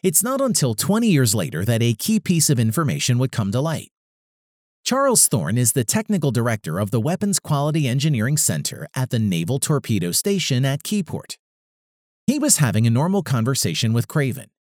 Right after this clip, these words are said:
when he let loose a small piece of information that would change everything. The M thirty-seven batteries on the Scorpion were defective.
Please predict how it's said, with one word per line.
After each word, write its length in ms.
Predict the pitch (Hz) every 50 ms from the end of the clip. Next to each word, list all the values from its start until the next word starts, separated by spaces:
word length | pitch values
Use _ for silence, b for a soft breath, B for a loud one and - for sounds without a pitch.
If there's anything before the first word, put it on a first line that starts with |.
| _
when 160 | - 147 127 117
he 120 | 117 110
let 240 | 101 143 196 214 202
loose 260 | 156 131 123 - -
a 80 | 135 120
small 280 | - - 160 180 202
piece 260 | - - 170 156 -
of 100 | 143 117
information 760 | 123 117 107 - 117 139 196 214 190 - - 82 69 78 98 -
that 320 | - 110 110 120 135 135 -
would 180 | 110 104 110
change 360 | - - - 76 147 156 151 -
everything. 460 | - 165 - - - - 139 - - _ _ _ _ _ _ _ _ _ _ _ _ _ _ _ _ _ _ _ _ _ _
The 160 | 160 160 151 -
M 220 | 185 220 240 233
thirty-seven 640 | - - 185 180 170 156 - - 139 110 123 120 107
batteries 440 | 151 185 202 185 156 120 113 104
on 140 | - 117 110
the 60 | 107
Scorpion 640 | 101 - - 214 220 214 - - 80 67 85 110 123 _ _ _
were 180 | - - 98 104
defective. 680 | 95 131 117 - - 185 - _ - - - - -